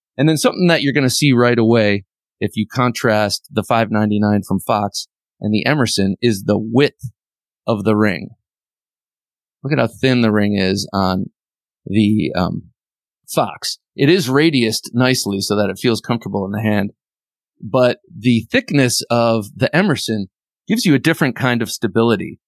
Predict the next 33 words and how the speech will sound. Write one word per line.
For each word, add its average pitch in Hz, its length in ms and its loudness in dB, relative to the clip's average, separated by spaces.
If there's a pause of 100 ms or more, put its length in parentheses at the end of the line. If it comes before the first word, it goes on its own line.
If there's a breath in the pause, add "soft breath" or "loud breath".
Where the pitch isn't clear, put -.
(480)
Uh, 104 300 0 (360)
my 135 140 0
buddy 135 240 0
Ian, 147 380 2
who 135 160 0
I 117 80 0
train 131 340 -2
with 117 180 0 (120)
now, 113 320 -2
he's 107 160 0
my 98 100 -2
teacher 98 400 -6
now, 107 220 0
but - 160 -4
when 104 280 0
I 104 140 -2
was, 101 220 -2 (520)
was 104 240 0 (240)
just - 280 -4
training 160 340 2
with 110 160 0
him 110 100 2
back, 104 220 0
way 107 140 -2
back 110 240 0
in 104 60 -6
the 98 80 -4
day, 101 280 0 (480)
he 185 220 2
had 120 360 2
one 117 200 0
of 107 80 0
these, 110 500 2